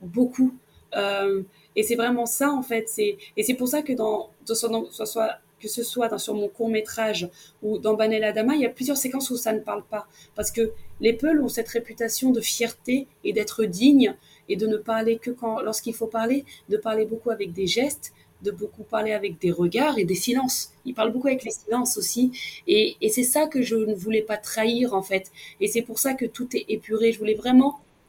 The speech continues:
respecter, euh, la façon d'être des Peuls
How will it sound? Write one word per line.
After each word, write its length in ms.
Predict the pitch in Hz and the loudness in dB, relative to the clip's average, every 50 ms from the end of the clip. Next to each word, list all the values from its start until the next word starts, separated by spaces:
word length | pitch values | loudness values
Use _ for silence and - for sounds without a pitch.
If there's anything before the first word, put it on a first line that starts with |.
| _ _ - | _ _ -14
respecter, 960 | 175 - 247 262 254 254 - - 254 254 254 - _ - 269 277 302 311 - - _ _ _ _ _ _ - - | -8 2 2 2 2 2 0 0 0 0 0 -2 _ 2 2 2 2 0 -4 -20 _ _ _ _ _ _ -8 -4
euh, 460 | 190 196 196 196 190 196 196 190 190 190 - _ _ - _ _ _ _ - | -2 -2 0 0 0 0 0 0 -2 -4 -10 _ _ -20 _ _ _ _ -8
la 360 | - - - - - 208 196 | -6 -4 -2 -2 0 0 0
façon 340 | 190 - 240 - - 247 220 | 0 0 0 0 2 0 2
d'être 460 | 208 254 277 269 - - - - - _ _ - 180 | 4 4 4 4 2 -4 -10 -12 -14 _ _ -6 -2
des 160 | 175 202 202 | -2 -2 -2
Peuls 320 | 202 - 208 208 - 190 | -2 -2 -2 -2 -2 -2